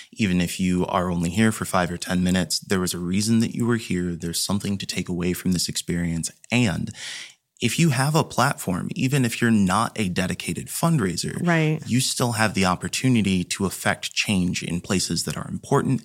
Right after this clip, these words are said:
Speaker 1: and impactful by working inside of your own toolkit, utilizing resources that are natural to you, a community that's invested in you and trusts you and cares about what you care about,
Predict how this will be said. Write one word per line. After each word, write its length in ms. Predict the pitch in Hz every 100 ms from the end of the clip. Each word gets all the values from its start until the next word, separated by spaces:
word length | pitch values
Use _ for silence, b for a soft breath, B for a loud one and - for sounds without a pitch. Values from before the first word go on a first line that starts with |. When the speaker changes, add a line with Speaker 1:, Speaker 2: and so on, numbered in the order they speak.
| -
Speaker 1:
and 140 | 87
impactful 720 | 85 - 117 117 - 113 107 B B B B
by 320 | 98 92 85 - -
working 500 | 104 107 123 135 127
inside 580 | 110 104 - 101 110
of 120 | 107 90
your 160 | 98
own 200 | 98 92
toolkit, 480 | - 117 117 - - -
utilizing 720 | 87 117 127 107 92 92 85
resources 580 | 92 - 90 - 98
that 120 | 101 87
are 80 |
natural 460 | - 113 113 110 101
to 140 | -
you, 280 | 95 92 90 B B B
a 80 | -
community 520 | - 98 110 110 113
that's 200 | 113 82
invested 480 | 78 82 95 - 101
in 160 | 92 92
you 240 | 95 92 -
and 120 | 82
trusts 480 | - 101 101 - -
you 220 | 95 90
and 180 | - -
cares 340 | - 104 120 110
about 260 | 98 92
what 240 | 95 95 131
you 220 | 101 220
care 260 | - 110
about, 380 | - - - -